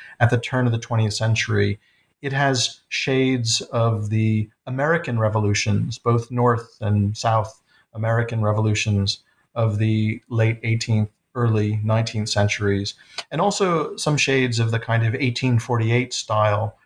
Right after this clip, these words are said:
revolutions, um, you know, and, and the sort of back and forth moments that you find, uh, earlier and later in French nineteenth century history. And, and so that's a, a, a,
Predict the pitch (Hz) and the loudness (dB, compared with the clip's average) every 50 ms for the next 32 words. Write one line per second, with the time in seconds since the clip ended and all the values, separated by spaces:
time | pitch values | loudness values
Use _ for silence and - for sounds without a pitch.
0 | _ _ - 117 113 117 113 110 107 101 - - 104 101 101 101 101 107 - - | _ _ -4 -2 0 2 2 2 2 0 -2 -2 0 0 2 0 0 -2 -6 -14
1 | _ _ _ _ _ _ _ - 107 107 104 101 101 101 98 98 98 101 _ _ | _ _ _ _ _ _ _ -6 -4 -2 0 0 0 0 0 -2 -4 -6 _ _
2 | _ - - - - _ - 139 110 104 110 - 135 123 - - 135 135 131 - | _ -12 -12 -12 -14 _ -6 -2 -2 0 0 2 0 0 0 0 0 0 0 0
3 | - 127 117 110 120 120 123 120 - 127 117 113 - - 117 113 110 113 - 120 | 0 0 0 2 2 2 2 2 -2 -2 -2 -2 -2 -2 0 0 0 0 -2 -4
4 | 113 120 120 117 110 107 - - - 117 - 110 110 107 - 117 110 110 110 110 | -2 0 2 0 0 -2 -4 -8 -8 -4 0 0 0 0 0 -2 0 0 0 2
5 | 110 104 101 110 113 - - - - - - 62 60 - - - _ _ _ _ | 0 0 0 0 -2 -4 -6 -10 -16 -12 -10 -10 -10 -10 -12 -18 _ _ _ _
6 | _ _ _ _ - 139 135 131 123 120 117 113 113 113 113 - 113 110 113 110 | _ _ _ _ -6 -2 -2 0 2 2 2 2 2 0 0 0 0 2 2 2
7 | 104 104 113 120 120 117 113 110 110 107 - 113 110 107 104 107 107 - - 123 | 0 0 2 2 2 2 2 0 0 0 0 0 2 2 2 2 0 0 0 0
8 | 123 120 - - 110 107 107 - 113 101 - - 104 104 - 107 98 104 101 - | 0 0 0 0 0 0 0 0 0 -2 2 2 2 2 2 0 0 2 2 0
9 | - - 95 90 87 - - _ _ _ _ _ _ _ _ _ _ _ _ _ | -2 -4 -8 -12 -12 -14 -18 _ _ _ _ _ _ _ _ _ _ _ _ _
10 | _ _ _ _ _ _ _ _ - 135 135 139 143 139 135 127 127 151 - _ | _ _ _ _ _ _ _ _ -6 -2 0 0 2 2 0 0 -2 -4 -10 _
11 | _ - 139 135 - 156 139 165 175 175 - - 151 143 - - - 123 113 117 | _ -2 -2 -2 0 0 0 0 0 0 0 -2 -2 -2 -2 0 2 2 0 0
12 | - _ _ _ - - 123 - 156 | -2 _ _ _ 2 4 4 4 4